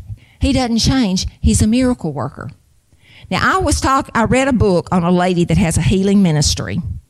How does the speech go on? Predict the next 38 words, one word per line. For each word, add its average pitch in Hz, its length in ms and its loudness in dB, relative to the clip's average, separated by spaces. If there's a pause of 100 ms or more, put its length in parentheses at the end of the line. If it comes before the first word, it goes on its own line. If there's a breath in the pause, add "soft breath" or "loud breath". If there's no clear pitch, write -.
(640 loud breath)
And 214 160 -2
I 392 120 0
believe 311 260 -2
we 220 80 0
always, 208 560 0
we 202 100 -4
can 170 220 -4
learn 185 200 -2
from 196 140 -4
each 190 220 -4
other. 185 320 0 (920 soft breath)
But - 460 -6 (100)
she - 280 0
was 349 160 -2
saying, 196 440 0
I 202 40 -2
mean, 208 100 2
she 285 280 0
has 226 160 0
had 170 300 -2
some 175 180 0
miraculous 165 880 -2 (240)
miracles 180 600 0
in 165 120 2
her 180 120 2
ministry. 175 680 -2 (460 loud breath)
And 196 160 0
she 269 200 2
said 202 280 0
ninety 190 400 2
percent 240 460 0
of 180 100 -6
the 185 80 -4
people 190 400 -2
that 147 160 -2
she 254 220 0
prays 330 520 -2
for 165 480 2